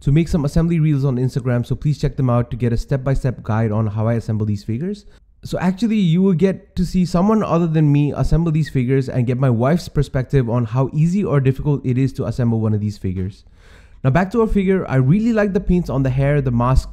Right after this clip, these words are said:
the logo, and especially the clean whites on the gloves. She has added a little bit of silver to the white gloves to give it a little bit more shine.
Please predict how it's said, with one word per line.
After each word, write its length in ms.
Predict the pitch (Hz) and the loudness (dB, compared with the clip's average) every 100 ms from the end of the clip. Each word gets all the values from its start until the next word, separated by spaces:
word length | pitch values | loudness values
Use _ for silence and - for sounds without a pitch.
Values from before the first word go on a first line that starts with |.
| - | -4
the 120 | 127 | 0
logo, 420 | 120 131 120 127 | 2 2 0 -2
and 180 | - 117 | -2 -2
especially 440 | 113 - 151 196 185 | -2 -2 -2 0 0
the 100 | 156 | -2
clean 320 | - 147 131 | 2 4 4
whites 240 | 123 120 | 2 0
on 120 | 117 | -2
the 40 | 107 | -2
gloves. 380 | 98 95 98 - - - - | -2 -6 -8 -16 -20 -20 -20
She 180 | - - | -6 2
has 180 | 185 175 | 2 2
added 340 | - 175 208 | -4 -4 0
a 60 | 208 | 0
little 240 | 165 175 | 2 0
bit 160 | 170 170 | 0 -2
of 80 | 160 | -4
silver 380 | - 156 156 147 | -2 -2 0 -4
to 100 | 131 | -4
the 100 | 135 | -2
white 360 | 123 127 - | -2 -4 -4
gloves 360 | 127 131 165 - | -2 -2 -4 -8
to 120 | 131 | -6
give 160 | 123 131 | -2 -2
it 100 | 131 | 0
a 80 | 123 | 0
little 220 | 120 117 | 0 0
bit 180 | 120 113 | -2 -2
more 160 | 117 107 | -2 -2
shine. 420 | 104 127 202 | -4 -6 -6